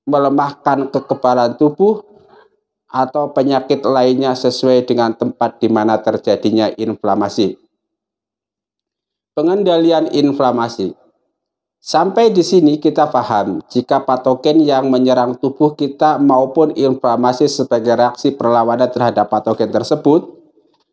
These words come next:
haruslah kita kendalikan dengan tepat dan cepat. Sebab jika tidak, maka keduanya, yaitu patogen dan inflamasi, menjadi liar dan sama-sama merugikan kesehatan kita.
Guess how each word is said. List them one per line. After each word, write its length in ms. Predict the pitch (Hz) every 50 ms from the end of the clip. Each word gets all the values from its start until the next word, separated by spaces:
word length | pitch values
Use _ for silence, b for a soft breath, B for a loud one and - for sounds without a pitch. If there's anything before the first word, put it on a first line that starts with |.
| _ _ -
haruslah 720 | 139 147 156 165 165 160 - 185 185 202 208 208 208 -
kita 480 | - 175 160 151 - - 185 185 185 185
kendalikan 800 | 170 160 156 143 135 131 131 139 135 - 165 165 165 160 156 -
dengan 320 | 139 135 131 127 127 127
tepat 560 | - - 123 - - _ - 147 151 151 - _ -
dan 240 | 120 117 120 123 -
cepat. 480 | - - _ - 127 104 - - -
Sebab 400 | - - - - 143 139 139 -
jika 240 | - 123 - 123 113 110 -
tidak, 400 | 165 165 - - 139 117 - 120
maka 320 | 123 117 113 - 123 120
keduanya, 800 | - - 117 - - 110 107 104 107 110 117 107 95 95 107 135 - _ _ _ _ _ _ _ _ -
yaitu 240 | 110 110 - 131 - -
patogen 480 | 113 113 - - 120 120 - 120 117 113
dan 160 | - 107 110
inflamasi, 800 | 92 120 117 110 120 113 110 117 131 143 151 - 151 151 156 - - 131
menjadi 480 | 143 147 147 156 147 139 143 151 151
liar 480 | 160 175 185 180 160 147 131 117 - -
dan 240 | - 120 120 120 -
sama-sama 640 | - 120 117 120 117 117 - 131 127 131 139 139
merugikan 800 | 139 139 139 127 127 123 120 110 - 123 117 - 123 123 123 117
kesehatan 560 | - 117 113 - - 110 107 - - - - -
kita. 480 | - 104 98 - 110 98 98 - -